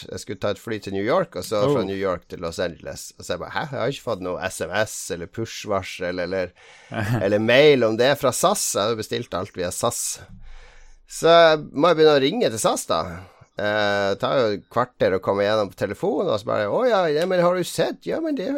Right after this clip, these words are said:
Speaker 1: det flyplanet var innstilt, ja.» «Ja,
Speaker 2: <laughs>
Speaker 1: ja, ja, ja.»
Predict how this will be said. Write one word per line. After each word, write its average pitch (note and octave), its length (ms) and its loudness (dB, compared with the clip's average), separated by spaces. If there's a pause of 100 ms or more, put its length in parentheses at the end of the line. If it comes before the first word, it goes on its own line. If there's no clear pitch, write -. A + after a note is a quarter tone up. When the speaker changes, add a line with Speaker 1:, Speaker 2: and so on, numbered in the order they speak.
Speaker 1:
det D#3+ 240 -4
flyplanet F3+ 800 0
var E3 160 2
innstilt, C3+ 720 0
ja.» D#2 140 0 (340)
«Ja, C3 220 6 (180)
Speaker 2:
<laughs> - 0 -
Speaker 1:
ja, G3 380 2
ja, C3 180 4
ja.» G#2 140 6